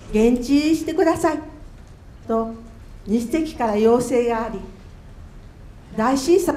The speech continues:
から三ヶ月後の六月七日、日赤大阪府支部チームとして、芸能奉仕団、写真奉仕団、ビューティーケア奉仕団、支部職員の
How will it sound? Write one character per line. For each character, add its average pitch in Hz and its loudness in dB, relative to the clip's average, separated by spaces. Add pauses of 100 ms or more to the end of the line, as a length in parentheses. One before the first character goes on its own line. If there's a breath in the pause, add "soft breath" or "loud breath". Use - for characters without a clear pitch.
か 226 0
ら 220 4
三 247 -2
ヶ 277 2
月 277 0
後 262 4
の 262 -2 (500)
六 196 -8
月 247 -4
七 247 -4
日、 247 -12 (1400)
日 208 -6 (720)
赤 202 -10
大 233 -4
阪 339 -6
府 320 -10
支 339 -6
部 330 -10
チ 302 -10
ー 285 4
ム 214 4
と 170 -8
し - -14
て、 - -12 (960)
芸 233 0
能 302 4
奉 302 2
仕 302 -8
団、 220 -6 (760)
写 - -12
真 294 -2
奉 285 2
仕 - -10
団、 190 -14 (1000)
ビ 285 4
ュ 349 0
ー - -6
テ 349 2
ィ 381 0
ー - -10
ケ 320 -2
ア 302 -2
奉 294 0
仕 - -8
団、 220 -8 (760)
支 - -2
部 277 -2
職 262 -6
員 220 -4
の 170 -10